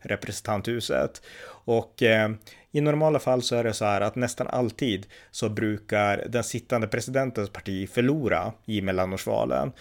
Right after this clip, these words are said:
Senaste gången som den sittande presidentens parti vann och ökade i mellanårsvalen,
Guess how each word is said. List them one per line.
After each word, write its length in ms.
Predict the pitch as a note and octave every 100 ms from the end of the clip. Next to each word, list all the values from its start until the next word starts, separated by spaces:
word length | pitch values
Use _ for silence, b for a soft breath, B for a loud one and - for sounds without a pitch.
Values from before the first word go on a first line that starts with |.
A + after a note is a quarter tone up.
| B B
Senaste 440 | - B2+ A#2+ A2+ B2
gången 420 | A#2+ A#2+ A#2 A2+
som 220 | - G#2+
den 100 | G#2+
sittande 360 | - A2+ A2+ G#2+
presidentens 540 | A2 G#2 G#2 G2+ G#2
parti 440 | - G#2+ D3 D3 B2+
vann 360 | G#2+ A#2+ D3 - -
och 260 | G#2+ G#2
ökade 580 | A2+ G#2+ - B2 B2+ C#3+
i 60 | -
mellanårsvalen, 840 | A#2+ A2+ A2 A2 A#2+ A#2 B2 C3+